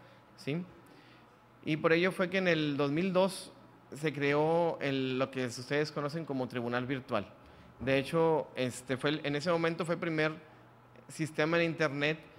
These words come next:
que, este, podían los abogados o los litigantes accesar al, al portal, a un portal y co-, y consultar el expediente desde su demanda inicial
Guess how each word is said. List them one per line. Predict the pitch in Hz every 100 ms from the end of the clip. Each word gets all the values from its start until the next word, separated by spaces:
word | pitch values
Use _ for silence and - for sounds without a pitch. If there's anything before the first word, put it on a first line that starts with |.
| - -
que, | 151 156 156 - - - - -
este, | 139 127 -
podían | 131 135 131 139 151 156 151 135 -
los | 127 127 127
abogados | 127 123 131 151 156 156
o |
los | 127
litigantes | 123 117 123 131 135 156
accesar | 147 - 120 131 131 139 - - - -
al, | 117 117 113 104 82 - - - - -
al | 123
portal, | 123 135 - 143 156
a | 139
un | 143
portal | 151 175 165 170
y | 175
co-, | 151
y | 135
consultar | 139 135 127 127 120 131 143
el | 156
expediente | 156 143 135 135 156 147
desde | 127
su | 123 123 123
demanda | 120 131 151
inicial | 160 143 156 160 175